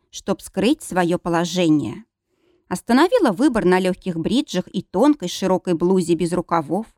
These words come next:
как нельзя лучше скрывавшей всё, что требовалось, а для пущей конспирации прихватила ещё и большую сумку, которую повесила на плечо, закрываясь ею как щитом.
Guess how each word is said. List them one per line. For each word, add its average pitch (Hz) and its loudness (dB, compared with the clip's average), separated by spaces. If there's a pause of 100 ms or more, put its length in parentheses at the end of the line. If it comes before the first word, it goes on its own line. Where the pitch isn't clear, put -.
(320)
как 415 0
нельзя 190 2
лучше 226 0
скрывавшей 185 -2
всё, - -6 (200)
что - -4
требовалось, 202 -2 (320)
а 262 -2
для 320 4
пущей 392 -4
конспирации 196 -2
прихватила 190 -2
ещё 180 -2
и - -6
большую 175 -2
сумку, - -2 (260)
которую 202 0
повесила 180 -2
на 170 6
плечо, 175 -4 (300)
закрываясь 185 0
ею 285 0
как - -6
щитом. - -8